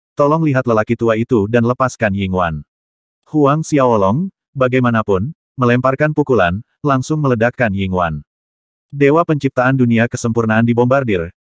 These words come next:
gambar apa ini? Darah emas di langit seperti air mancur emas, menyembur ke seluruh Qian Kun Tiancheng. Kaisar Qian Kun Lin Qian Kun dan penguasa dinasti surgawi Qian Kun tercengang.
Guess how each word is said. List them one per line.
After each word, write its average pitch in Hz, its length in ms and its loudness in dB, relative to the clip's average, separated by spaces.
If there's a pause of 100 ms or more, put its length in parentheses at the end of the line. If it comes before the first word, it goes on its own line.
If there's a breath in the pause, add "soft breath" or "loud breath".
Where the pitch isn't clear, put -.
gambar 135 400 2
apa 110 240 -2
ini? 78 260 -6 (240)
Darah 147 400 0
emas 143 220 0
di 135 100 2
langit 120 240 0
seperti 123 380 -2
air 120 180 2
mancur 120 400 0
emas, 98 400 -4 (160)
menyembur 123 460 2
ke 123 80 -8
seluruh 127 340 0
Qian 113 300 0
Kun 104 160 0
Tiancheng. 85 500 -4 (720)
Kaisar 151 400 0
Qian 135 240 2
Kun 135 160 2
Lin 135 160 2
Qian 120 240 2
Kun 123 240 0
dan 117 160 0
penguasa 110 400 0
dinasti 113 400 0
surgawi 131 480 0
Qian 113 320 0
Kun 110 160 0
tercengang. 87 480 -4